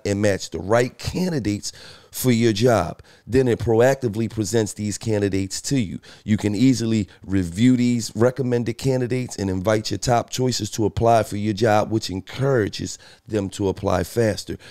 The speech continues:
ZipRecruiter technology is also effective, in four out of five employers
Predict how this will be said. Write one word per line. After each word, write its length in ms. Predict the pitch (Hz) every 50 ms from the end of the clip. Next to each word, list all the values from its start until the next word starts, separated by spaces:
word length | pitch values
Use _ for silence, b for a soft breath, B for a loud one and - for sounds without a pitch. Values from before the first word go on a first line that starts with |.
| B B
ZipRecruiter 600 | B 110 127 - 117 113 - - 127 113 113 -
technology 640 | - 117 107 104 113 113 120 123 120 104 92 101 101
is 140 | 98 95 -
also 540 | - 107 117 127 127 117 - - 110 98 92
effective, 560 | 85 - - 117 110 - - 104 104 90 - -
in 160 | 98 95 90
four 420 | - - - 135 135 139 139 127 - 117
out 140 | 110 104
of 80 | 104 104
five 360 | - - 113 110 107 107 98
employers 600 | 101 95 - - - 127 127 110 95 92 92 -